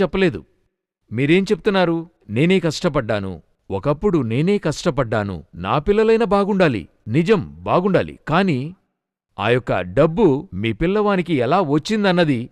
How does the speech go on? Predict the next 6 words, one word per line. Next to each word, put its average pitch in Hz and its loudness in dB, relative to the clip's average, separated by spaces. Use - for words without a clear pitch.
తెలిసి 170 0
ఉండాలి. 131 -2
నా 92 -6
తండ్రి 175 0
ఎక్కడో 196 0
కష్టపడ్డాడు, 143 -2